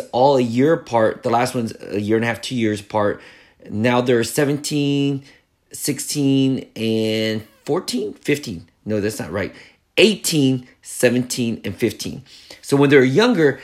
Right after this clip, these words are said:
they would fight like crazy. And I'd ask them a simple question.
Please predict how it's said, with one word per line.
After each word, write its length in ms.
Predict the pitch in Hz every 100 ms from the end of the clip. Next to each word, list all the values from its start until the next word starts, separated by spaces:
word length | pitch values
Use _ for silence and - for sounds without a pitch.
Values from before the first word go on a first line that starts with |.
| - -
they 80 | 151
would 140 | 131
fight 300 | - 147 131
like 200 | 135 -
crazy. 480 | 143 123 - - - _ -
And 80 | 117
I'd 100 | 123
ask 240 | 127 143
them 80 | 135
a 60 | 117
simple 260 | 123 117
question. 460 | 123 226 - -